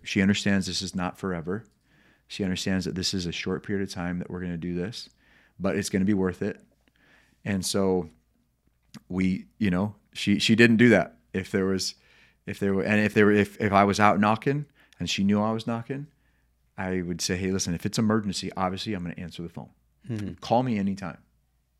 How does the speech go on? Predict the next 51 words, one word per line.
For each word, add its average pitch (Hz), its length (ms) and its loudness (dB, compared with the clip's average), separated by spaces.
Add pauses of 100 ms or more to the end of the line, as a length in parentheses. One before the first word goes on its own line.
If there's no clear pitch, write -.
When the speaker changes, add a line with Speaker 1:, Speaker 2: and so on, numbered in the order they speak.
(200)
Speaker 1:
Call 143 140 4
me 185 80 4
actually 120 240 2
anytime, 123 340 0
and 98 140 0
I'm 123 80 0
gonna 120 100 -2
try 95 200 -2
to 87 100 0
answer 95 240 -4
your 92 120 -4
phone 90 240 -8
in 85 60 -8
the 82 60 -10
first - 240 -12
two 95 120 -8
or 92 60 -4
three 90 200 -8
rings 82 280 -10
'cause 82 160 -12
you're 76 100 -10
my 73 120 -12
wife, 98 320 -4
you're 87 100 -6
my 82 100 -4
most 87 240 -6
important 85 360 -10
relationship 82 420 -12
on 76 140 -12
earth. 135 280 -2 (640)
That's 101 220 -4
what 98 100 -2
I 90 60 -2
wanna 87 200 -6
have, 80 240 -16 (260)
right? 92 220 -8 (640)
But 85 100 -10
just 95 200 -6
know 98 420 2 (460)
I'm 101 160 -2
gonna 110 120 2
be 90 120 -2
working 92 300 -4
my 87 120 -4
guts 95 280 -4
out. 143 260 -4 (580)
So 98 200 2
if 90 100 0
it 101 80 -6
can 127 140 2
wait, 170 380 4